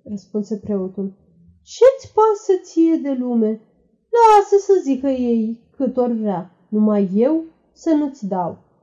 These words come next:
Unii iau folosul și alții port ponosul."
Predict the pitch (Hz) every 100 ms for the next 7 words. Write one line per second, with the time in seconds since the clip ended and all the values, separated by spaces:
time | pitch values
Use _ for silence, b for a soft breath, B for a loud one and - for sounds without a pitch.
0 | _ _ _ _ _ _ 269 294 285 285
1 | 277 277 _ _ 294 277 247 - 269 254
2 | 214 - 190 190 _ _ _ _ 277 277
3 | 269 262 - 269 269 - _ _ - 294
4 | 302 _ _ _ 240 220 214 196 190 -
5 | 190 190